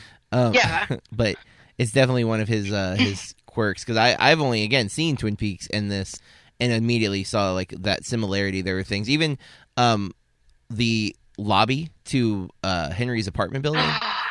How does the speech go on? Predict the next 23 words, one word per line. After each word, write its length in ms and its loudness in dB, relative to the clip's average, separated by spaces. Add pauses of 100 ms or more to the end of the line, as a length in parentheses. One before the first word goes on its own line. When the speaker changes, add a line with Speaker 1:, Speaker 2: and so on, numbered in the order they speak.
(160)
Speaker 1:
The, 240 6
uh, 60 8
Speaker 2:
And 140 -4
the 120 4
Speaker 1:
co- 80 -4
Speaker 2:
zigzag 480 2
floors? 440 2
Speaker 1:
Yes, 240 4
the 120 -4
zigzag 340 0
floors, 420 -2
exactly. 560 -2 (120)
Speaker 2:
Yes. 640 0 (360)
Speaker 1:
Um, 380 0
I 60 -2
was 120 -2
like, 120 -4
"Yeah, 160 2
there's 160 0
a 60 -2
lot 220 4
of 140 -2
Lynch 320 -4